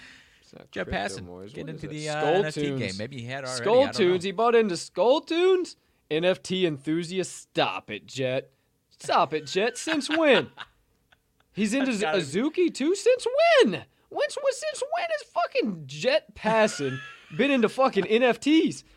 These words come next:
Speaker 1: Welcome to the party, Jet.
Speaker 2: Since
Speaker 1: Welcome to
Speaker 2: last
Speaker 1: the
Speaker 2: night, I
Speaker 1: party,
Speaker 2: think.
Speaker 1: buddy.
Speaker 2: <laughs>
Speaker 1: Hey, speaking of, I was gonna show off a, a new N F T. It was time
Speaker 2: I
Speaker 1: for
Speaker 2: love
Speaker 1: Colt's
Speaker 2: it, dude.
Speaker 1: Crypto Corner.
Speaker 2: That's
Speaker 1: That's
Speaker 2: electric.
Speaker 1: fucking
Speaker 2: That's
Speaker 1: electric.
Speaker 2: hilarious,
Speaker 1: That is
Speaker 2: dude.
Speaker 1: electric. Hey, this got gifted to me, man, and I,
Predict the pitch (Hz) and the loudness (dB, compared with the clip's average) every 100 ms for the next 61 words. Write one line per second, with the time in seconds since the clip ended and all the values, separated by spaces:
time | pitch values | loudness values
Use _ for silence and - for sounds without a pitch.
0 | _ 147 269 285 311 294 247 - 285 330 | _ 4 4 6 0 2 2 6 6 8
1 | 247 151 220 302 - - - - 294 320 | 4 6 8 8 6 -6 -6 4 6 6
2 | 311 302 294 370 330 226 294 330 302 214 | 4 6 8 10 8 6 6 6 2 -2
3 | 220 226 - 185 262 226 - 208 339 285 | -2 -2 -6 0 2 2 -2 2 4 4
4 | 175 190 170 180 180 220 220 190 - 202 | 6 6 4 2 2 0 -2 -6 -2 0
5 | 190 190 175 170 170 175 175 196 185 180 | 2 0 -2 -6 -6 -6 -4 0 0 0
6 | 165 - 240 302 - - 151 151 185 - | -4 -2 -2 -2 -4 -6 -2 0 -2 0
7 | 185 180 151 135 170 - 185 170 175 160 | -2 -2 -2 0 -2 -2 -6 -2 -6 -4
8 | 214 277 165 156 139 139 127 - 208 - | -6 -6 -6 -8 -10 -6 -8 -8 -14 -12
9 | 143 240 131 131 120 110 113 _ - 220 | -14 -12 -14 -12 -14 -16 -20 _ -8 -6
10 | 220 233 190 - - - 233 220 - _ | -4 -4 -4 -12 -18 2 4 4 2 _
11 | _ 180 262 - 233 160 196 190 160 170 | _ -10 -8 -8 -10 -4 -4 -4 -8 -6
12 | 147 143 139 135 127 127 - 104 | -6 -6 -6 -6 -6 -10 -14 -18